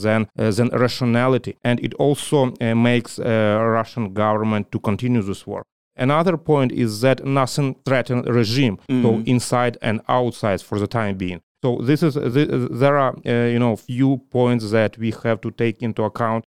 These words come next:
Speaker 1: And, uh, here we have an assessment that Russia is going to continue this war.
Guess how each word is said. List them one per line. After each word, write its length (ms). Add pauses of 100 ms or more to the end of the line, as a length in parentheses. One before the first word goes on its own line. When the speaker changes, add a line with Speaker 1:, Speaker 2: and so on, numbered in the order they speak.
(120)
Speaker 1:
And, 360
uh, 320 (160)
here 240
we 140 (120)
have 160 (100)
an 140
assessment 540
that 180
Russia 380
is 80
going 220
to 100 (140)
continue 440
this 220
war. 180